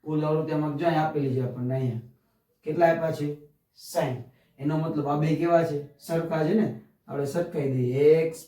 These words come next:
પ્લસ વાય પ્લસ પિસ્તાલીસ બરાબર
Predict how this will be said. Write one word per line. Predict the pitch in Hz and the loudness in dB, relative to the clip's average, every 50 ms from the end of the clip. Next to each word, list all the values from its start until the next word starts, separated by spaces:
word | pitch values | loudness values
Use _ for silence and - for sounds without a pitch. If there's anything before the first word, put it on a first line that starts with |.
| - | -14
પ્લસ | 143 139 135 135 135 131 127 123 120 - - | -10 -8 -6 -4 -4 -4 -4 -4 -6 -8 -10
વાય | 127 131 135 135 143 147 151 160 160 160 160 - - _ _ | -8 -4 -2 -2 0 2 2 2 0 0 -4 -10 -14 _ _
પ્લસ | 151 151 156 151 135 - - - - _ _ _ _ _ _ _ _ _ _ _ _ - | -4 -2 0 0 0 -2 -4 -8 -16 _ _ _ _ _ _ _ _ _ _ _ _ -10
પિસ્તાલીસ | 170 170 - - - - 165 143 127 120 113 113 - - - _ _ _ _ _ - - _ _ _ _ _ _ _ _ _ _ _ - - _ _ _ _ _ _ - | -10 -8 -8 -8 -4 -2 0 0 0 -2 -4 -6 -8 -14 -18 _ _ _ _ _ -20 -20 _ _ _ _ _ _ _ _ _ _ _ -20 -20 _ _ _ _ _ _ -6
બરાબર | 131 143 151 156 160 156 147 123 123 131 131 135 147 165 175 | -4 0 0 2 2 2 0 0 0 -2 -2 0 0 0 0